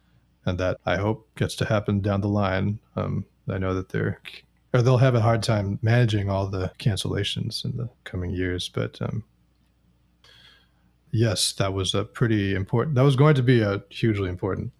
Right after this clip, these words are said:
day for me because it was going to bring together a lot of these different threads that are very important to me. Um, but what I did manage to do were two concerts in September. One was a duo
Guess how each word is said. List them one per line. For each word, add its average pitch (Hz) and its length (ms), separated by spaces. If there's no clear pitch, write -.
day 85 180
for - 160
me - 140
because 101 320
it 107 60
was 110 160
going 95 240
to 131 260
bring 110 220
together 98 360
a 87 60
lot 87 140
of 92 80
these 92 140
different 95 240
threads 95 720
that 92 140
are 92 60
very 90 180
important 110 400
to 110 100
me. 101 180
Um, 92 420
but 127 120
what 127 160
I 123 100
did 120 380
manage 117 320
to 110 80
do 101 240
were 92 180
two 147 240
concerts 117 440
in 107 60
September. 104 680
One 101 240
was 95 240
a 98 260
duo 104 760